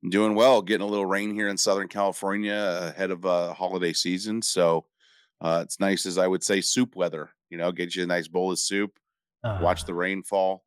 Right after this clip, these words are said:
Speaker 1: Uh, luckily, we don't have to deal with any snow, but it's a nice, uh, nice time of year.
Speaker 2: Jealous of the Southern California thing. Uh, gotta say, I'm going through a little palm tree withdrawal right now.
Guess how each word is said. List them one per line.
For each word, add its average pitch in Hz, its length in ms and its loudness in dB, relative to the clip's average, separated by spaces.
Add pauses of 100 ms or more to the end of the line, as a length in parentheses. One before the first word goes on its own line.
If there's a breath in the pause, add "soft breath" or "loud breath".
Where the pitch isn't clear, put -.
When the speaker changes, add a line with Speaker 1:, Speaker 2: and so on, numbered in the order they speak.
Speaker 1:
Uh, 82 160 -6
luckily, 85 280 -6
we 85 80 -6
don't 85 120 -8
have 82 80 -8
to - 80 -20
deal 85 140 -4
with 80 100 -10
any 82 160 -10
snow, 90 400 -2
but 80 320 -4
it's - 160 -8
a - 20 -6
nice, 85 300 -2
uh, 82 220 0 (120)
nice 104 240 0
time 101 260 0
of 98 60 -2
year. 85 220 -2 (500)
Speaker 2:
Jealous 151 360 6
of 151 60 -6
the 104 80 -2
Southern 135 300 2
California 127 680 0
thing. 110 420 -2
Uh, 107 480 0
gotta 117 240 4
say, 120 260 2
I'm 107 180 0
going 113 280 0
through 123 200 0
a 110 40 2
little 113 180 0
palm 113 300 0
tree 117 220 -2
withdrawal 104 540 0
right 104 220 -6
now. 104 300 -6